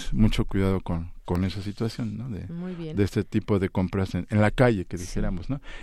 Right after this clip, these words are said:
Speaker 1: Y fíjese, aquí también tenemos un problema con
Speaker 2: Sí.
Speaker 1: propóleo. El propóleo, como esto,
Speaker 2: Ujú.
Speaker 1: le afecta la luz, le afecta el sol.
Speaker 2: Ujú.
Speaker 1: ¿Y qué es lo que pasa a veces en los tianguis? No están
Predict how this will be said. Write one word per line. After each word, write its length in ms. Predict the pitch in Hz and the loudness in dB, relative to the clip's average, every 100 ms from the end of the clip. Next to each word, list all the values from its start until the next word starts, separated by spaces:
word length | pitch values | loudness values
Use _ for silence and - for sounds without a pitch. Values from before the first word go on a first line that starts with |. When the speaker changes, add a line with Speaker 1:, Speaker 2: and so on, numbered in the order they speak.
| - | -2
Speaker 1:
Y 120 | 104 | 2
fíjese, 340 | 127 123 113 101 | 8 8 8 4
aquí 220 | - 117 | 4 4
también 400 | 131 117 120 120 - - - | 8 10 10 6 -4 -20 2
tenemos 420 | 110 104 104 104 | 8 8 8 6
un 120 | 104 | 4
problema 440 | 98 101 101 107 101 | 6 6 6 6 4
con 160 | 98 | 2
Speaker 2:
Sí. 40 | 92 | 4
Speaker 1:
propóleo. 480 | 101 87 120 110 90 - - - - | 2 4 4 4 0 -6 -18 -20 2
El 180 | 107 107 | 6 8
propóleo, 580 | 113 110 - 156 208 - - - - - - - - | 10 10 12 10 10 4 -4 -12 -14 -16 -18 -18 0
como 240 | 101 104 | 4 6
esto, 360 | 113 - 185 208 - - | 4 0 -2 -2 -10 -16
Speaker 2:
Ujú. 260 | 165 190 247 - - - - - | -14 -12 -14 -16 -20 -18 -10 2
Speaker 1:
le 120 | 110 | 4
afecta 380 | 98 113 - 107 | 6 2 4 4
la 100 | 95 | 4
luz, 340 | 107 - - - - - - | 2 -4 -10 -18 -20 -20 -8
le 100 | 101 | -4
afecta 340 | 92 101 - 95 | -2 -2 0 -2
el 80 | |
sol. 240 | 95 107 104 - - | 0 -4 -6 -12 -12
Speaker 2:
Ujú. 120 | 170 156 165 - | -12 -12 -12 -6
Speaker 1:
¿Y 80 | 101 | 2
qué 120 | 117 | 6
es 60 | 110 | 6
lo 100 | 107 | 6
que 100 | - | 2
pasa 280 | 107 95 98 | 0 0 0
a 40 | |
veces 320 | 95 - 95 | -2 -4 -6
en 100 | 95 90 | -4 -4
los 120 | 87 | -4
tianguis? 380 | 101 104 92 - | -6 -6 -8 -6
No 120 | 110 | -6
están 500 | - 117 117 104 92 | -4 -4 -2 -4 -8